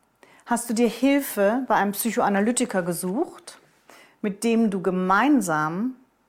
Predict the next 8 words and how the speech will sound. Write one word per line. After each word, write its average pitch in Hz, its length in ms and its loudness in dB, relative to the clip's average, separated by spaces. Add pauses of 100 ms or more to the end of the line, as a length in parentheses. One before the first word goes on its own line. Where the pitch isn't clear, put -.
aus 180 160 -4
dieser 180 260 -2
großen 180 380 -4
Lebenskrise 185 920 -2 (260)
herausgefunden 170 1000 -4
hast 196 420 -8 (680)
und 190 320 -4
dann 220 500 0